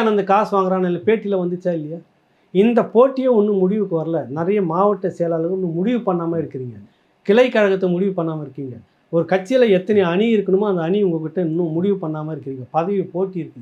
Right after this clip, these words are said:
இதுல நீங்க முடிவு பண்ணிட்டீங்கன்னா பாதிக்கு மேல வெளியில வந்துடும், கால் பங்கு வெளியே வந்துடும். "நான் இதுக்காக தான் வந்தேன், எனக்கு துரோகம் பண்ணிட்டான், சீட்டு கொடுக்கணும்னு" பேட்டி கொடுப்பாங்களா இல்லையான்னு பாருங்க.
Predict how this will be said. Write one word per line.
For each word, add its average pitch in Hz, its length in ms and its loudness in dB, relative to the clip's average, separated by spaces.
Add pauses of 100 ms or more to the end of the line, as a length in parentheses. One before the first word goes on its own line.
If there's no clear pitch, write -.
(140)
இதுல 220 300 2
நீங்க 190 180 4
முடிவு 240 280 4
பண்ணிட்டீங்கன்னா 208 520 0
பாதிக்கு 190 400 0
மேல 180 240 2
வெளியில 165 300 0
வந்துடும், 135 280 -16
கால் 233 240 2
பங்கு 226 200 0
வெளியே 190 200 6
வந்துடும். 139 320 -6 (400)
"நான் 185 100 2
இதுக்காக 214 420 4
தான் 233 140 4
வந்தேன், 190 320 4
எனக்கு 165 160 -2
துரோகம் 190 380 0
பண்ணிட்டான், 160 360 -6
சீட்டு 185 200 -2
கொடுக்கணும்னு" 151 400 -4
பேட்டி 226 200 2
கொடுப்பாங்களா 196 440 4
இல்லையான்னு 180 320 2
பாருங்க. 151 220 -2